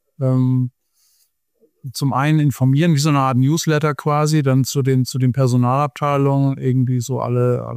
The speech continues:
auf jeden Fall alle, alle Vierteljahr, äh, dass wir einmal anbieten im Jahr auf jeden Fall dort vor Ort zu sein,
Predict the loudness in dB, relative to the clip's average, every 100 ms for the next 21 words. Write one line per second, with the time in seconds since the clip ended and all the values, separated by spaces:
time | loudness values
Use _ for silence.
0 | -12 -14 -8 -2 -2 0 -2 0 0 -2
1 | _ _ _ -4 -2 -2 -2 -6 -4 -2
2 | 0 2 0 0 -4 _ _ _ _ _
3 | _ _ 0 2 4 2 0 _ -4 -4
4 | 0 -2 -2 _ _ _ -4 0 2 2
5 | -2 0 0 2 2 2 2 2 2 2
6 | 0 -2 -6 -2 0 0 0 0 2 0
7 | -2 -2 0 -2 -4 -4 0 2 2 2
8 | 2 2